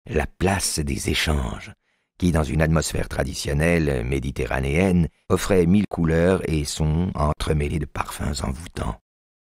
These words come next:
Habituée à cette foule en effervescence, la domienne longea rapidement une étroite allée bordée d'échoppes et d'étalages où les gens se vendaient et se revendaient toutes sortes de choses.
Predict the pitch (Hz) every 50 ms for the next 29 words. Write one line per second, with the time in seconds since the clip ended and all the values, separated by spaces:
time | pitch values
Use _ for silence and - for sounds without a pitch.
0 | _ _ _ _ _ _ _ _ _ _ 107 110 107 139 139 - 139 147 165 151
1 | - - 104 - 104 92 82 - - - - 147 117 71 73 90 85 90 101 98
2 | - 110 104 95 85 85 76 - - 78 76 76 67 64 - - - - - _
3 | _ _ _ _ _ _ - 90 101 104 101 123 131 135 135 120 95 92 107 127
4 | 135 101 98 80 78 107 117 - - 107 90 92 104 113 78 76 85 92 117 139
5 | - - - - 92 87 - - 90 87 78 78 98 113 117 98 78 85 92 92
6 | 87 87 87 92 87 78 78 78 76 - - - - - _ - - - 82 80
7 | 80 80 76 69 85 78 - - - 73 - - 95 90 90 78 73 76 78 78
8 | 95 95 - - 80 78 76 87 85 82 78 101 110 90 78 71 80 - - 82
9 | 76 78 73 101 87 82 90 92 90 104 95 - 92 78 - - 87 - - 82
10 | 71 73 71 - 80 76 73 - - 76 -